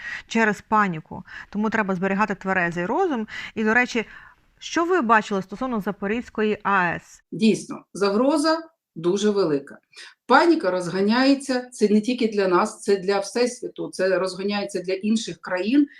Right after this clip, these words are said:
Speaker 2: Ну, щоб розуміли, що Путін така цаца, він на все здатний.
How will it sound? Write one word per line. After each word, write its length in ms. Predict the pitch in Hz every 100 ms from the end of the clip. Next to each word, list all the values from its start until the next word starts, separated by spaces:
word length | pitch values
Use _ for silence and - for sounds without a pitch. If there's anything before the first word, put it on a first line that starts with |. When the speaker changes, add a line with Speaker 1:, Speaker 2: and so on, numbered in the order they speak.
| - -
Speaker 2:
Ну, 260 | 269 233 - -
щоб 260 | - - 196
розуміли, 460 | 196 185 202 269 233
що 240 | - 170
Путін 320 | 180 226 240
така 220 | 175 -
цаца, 400 | 156 202 254 185
він 180 | 160 165
на 100 | 165
все 420 | 165 - 202 190 -
здатний. 520 | 156 160 151 -